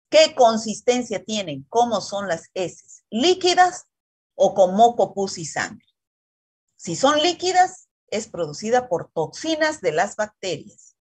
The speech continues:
no solamente de la Escherichia coli enterotoxigénica, ¿no? Eh, también del vibrio cólera tiene su toxina, el estafilococo aureus han visto que tiene su toxina, son diarreas líquidas.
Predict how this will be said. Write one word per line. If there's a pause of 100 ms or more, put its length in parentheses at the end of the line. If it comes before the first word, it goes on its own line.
(400)
no
solamente
de
la
Escherichia
coli
enterotoxigénica, (640)
¿no? (1500)
Eh,
también
del
vibrio
cólera
tiene
su
toxina,
el
estafilococo
aureus
han
visto
que
tiene
su
toxina,
son
diarreas
líquidas.